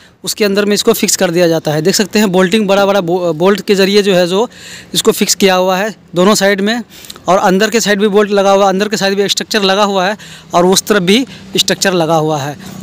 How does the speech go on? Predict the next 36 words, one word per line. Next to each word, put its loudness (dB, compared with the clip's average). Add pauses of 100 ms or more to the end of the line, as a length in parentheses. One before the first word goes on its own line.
इसके 2
ऊपर 2
ही -2
जो -2
है, 2
सो -2
सारा 0
pair 0
table 0
का 0
load 0
रहता 0
है। -4 (400)
जब 0
pair 0
table 0
cast 0
करना 0
होता 0
है, -2 (380)
pair 2
table 0
को 2
ढलाई 2
करना 2
होता 2
है, 0 (280)
तो -14
पहले 2
इस 2
तरह -2
से -4
super -2
structure -2
जो -2
है, 0